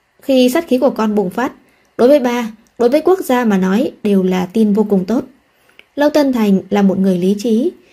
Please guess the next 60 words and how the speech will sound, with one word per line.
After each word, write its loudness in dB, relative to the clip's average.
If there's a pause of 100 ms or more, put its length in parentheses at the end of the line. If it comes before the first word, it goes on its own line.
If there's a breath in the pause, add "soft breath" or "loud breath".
(180 soft breath)
Những 0
năm 0
gần -2
đây, 0
ông -2
đã -2
sử 0
dụng -2
hết -4
tất -6
cả -4
các -10
biện -2
pháp -6
để -2
giải -4
quyết -4
sát -6
khí -2
trên -2
người -2
Lâu -2
Minh. -2 (420 loud breath)
Ông 2
chưa 2
bao 0
giờ 2
mong -4
chờ 0
một 0
kỳ 0
tích -2 (260 loud breath)
là 0
có 0
người 2
sẽ -4
hoàn -4
toàn -2
giải -4
quyết -2
sát -10
khí -2
trên -2
người 0
Lâu 0
Minh. 2 (480 soft breath)
Nhưng 2
chỉ 0
cần 4
một 4
chút 0
thôi, 0 (280 soft breath)
cũng -2
đủ 4
để 0
ông -2
vui 2
mừng 0
khôn -4
xiết. -6